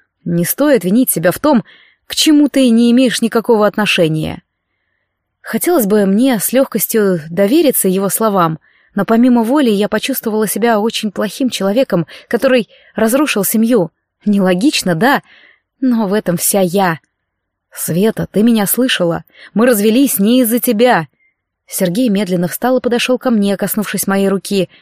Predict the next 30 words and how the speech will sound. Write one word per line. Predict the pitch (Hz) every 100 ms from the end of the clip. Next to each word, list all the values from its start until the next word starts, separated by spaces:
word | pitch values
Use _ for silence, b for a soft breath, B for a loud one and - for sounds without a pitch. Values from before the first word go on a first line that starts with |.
| b b b
Он | 214
заставил | 196 202 285 233
меня | 202 214
встать. | 208 - 175 - - _ _ _ _ _ _ _
«Посмотри | - - 185 - 240 226
на |
меня!» | 170 170 202 185 165 _ _ _ _ _ _ _ _ _ _ _ 254
Чувствуя, | 277 - 214 202
как | 220
дрожат | 202 208 240
колени, | - 226 262 202
я | 190
всё | 208 240
же | 226
выполнила | 262 285 254 262
просьбу | 247 247 226 254
босса | 240 220 - 185 b b b
и |
встретилась | 196 - 233 220 202 180
взглядом | 185 240 196 175
с | -
волшебными | 196 - 277 208 185
серыми | 175 247 233 220
глазами. | 226 214 190 165 165 170 _ _ _ _ _ _ -
Сергей | - 226 349 320
провёл | 214 185
ладонью | 180 180 226 262 220
по | 190
моей | 185 185
щеке, | - 185 247 262